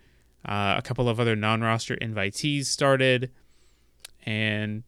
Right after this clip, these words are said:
through the first half, nothing really happened. Uh, and then Thais Hayes got the goal to start things off in the second half. That was after they brought in Erica Timrak, Megan Montefusco, McKinley Crone, et cetera.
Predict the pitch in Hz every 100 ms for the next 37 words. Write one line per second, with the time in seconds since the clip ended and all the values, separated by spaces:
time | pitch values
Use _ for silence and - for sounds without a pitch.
0 | - - 214 175 202 175 - 165 165 -
1 | - - 151 135 131 120 107 113 120 123
2 | 113 117 _ - - - 120 113 110 -
3 | 117 113 113 113 113 113 113 135 135 -
4 | 180 165 - - _ _ _ _ _ _
5 | - 127 113 - 131 147 147 113 _ _
6 | _ _ _ - 123 113 120 117 - 131
7 | 127 120 123 127 139 131 131 156 120 -
8 | _ _ _ _ _ - 127 127 131 127
9 | - 139 127 120 127 117 - 127 117 117
10 | 117 110 110 170 151 147 139 131 - -
11 | - 135 120 117 110 110 113 123 - 127
12 | 113 107 117 104 98 - 113 107 104 -
13 | 113 90 -